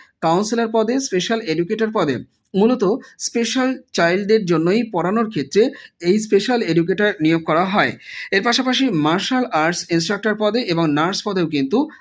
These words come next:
আপনারা অংশ নিতে পারবেন এই বারো দুই দু হাজার পঁচিশ তারিখে ইন্টারভিউ দিতে গিয়ে। এর পাশাপাশি তেরো দুই দু হাজার পঁচিশ তারিখ থার্সডেতে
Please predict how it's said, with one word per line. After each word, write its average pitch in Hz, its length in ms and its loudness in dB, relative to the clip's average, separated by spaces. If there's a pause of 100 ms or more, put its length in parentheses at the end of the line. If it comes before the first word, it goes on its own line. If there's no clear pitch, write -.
আপনারা 175 340 0
অংশ 170 240 0
নিতে 226 220 0
পারবেন 226 300 2
এই 156 180 2 (100)
বারো 170 260 2
দুই 214 200 0
দু 180 140 0
হাজার 185 240 0
পঁচিশ 202 300 -8
তারিখে 156 320 0 (180)
ইন্টারভিউ 185 380 0
দিতে 240 220 0
গিয়ে। 135 200 2 (560)
এর 185 120 2
পাশাপাশি 247 440 0 (340)
তেরো 190 300 2
দুই 262 200 2 (140)
দু 185 140 2
হাজার 214 200 0
পঁচিশ 220 300 -4
তারিখ 214 280 0
থার্সডেতে 196 540 0